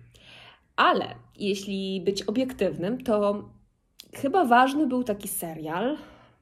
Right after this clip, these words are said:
który był jednym z pierwszych seriali, w którym zagrałam. I zagrałam tam na pewno pierwszą główną serialową rolę.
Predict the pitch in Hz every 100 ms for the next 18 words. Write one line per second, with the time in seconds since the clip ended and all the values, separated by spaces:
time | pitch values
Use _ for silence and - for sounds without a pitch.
0 | _ _ _ 180 170 190 190 - 185 214
1 | 214 208 202 - - - - - - 311
2 | - - 190 - 175 170 170 170 - 175
3 | 165 156 151 147 120 175 254 320 330 -
4 | - 202 196 180 214 240 240 240 233 233
5 | 214 220 226 226 220 - - _ _ -
6 | 240 247 254 - 254 254 196 214 226 233
7 | 226 226 208 196 196 190 180 180 160 -